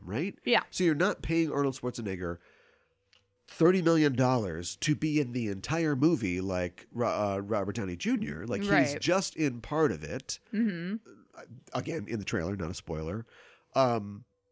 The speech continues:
Speaker 1: so I would as-, assume it's less than
Speaker 2: Mm-hmm.
Speaker 1: normal. Plus, he's not working all the time, so he can't, he's not gonna get eraser money for this.
Speaker 2: Right.
Speaker 1: Everybody else is a nobody.
Speaker 2: Well, Linda Hamilton's not a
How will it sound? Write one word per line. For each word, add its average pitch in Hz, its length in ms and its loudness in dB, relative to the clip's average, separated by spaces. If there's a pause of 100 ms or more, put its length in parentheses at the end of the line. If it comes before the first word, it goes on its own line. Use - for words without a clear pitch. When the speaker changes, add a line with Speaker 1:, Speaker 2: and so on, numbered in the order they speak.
(500)
Speaker 1:
so 165 400 10
I 160 120 8
would 170 120 6
as-, 156 180 0
assume 165 260 0
it's - 120 -8
less 117 560 -2 (220)
than 220 180 0
Speaker 2:
Mm-hmm. 175 120 4
Speaker 1:
normal. 107 500 0 (300)
Plus, 139 180 0
he's 156 140 -2
not 143 140 2
working 127 260 -2
all 101 100 0
the 107 60 -2
time, 98 300 -4
so - 80 -12
he 123 80 0
can't, - 300 -4 (340)
he's 139 200 -6
not 143 100 -2
gonna 98 140 -6
get 87 220 -4
eraser 110 480 0
money 90 280 -8
for 87 160 -8
this. 135 480 0
Speaker 2:
Right. 170 360 -2 (440)
Speaker 1:
Everybody 214 500 6
else 196 240 6
is 160 240 4
a 160 60 0
nobody. 151 720 0 (640)
Speaker 2:
Well, 208 560 6 (400)
Linda 370 200 2
Hamilton's 170 600 -2
not 151 180 -6
a 160 100 -8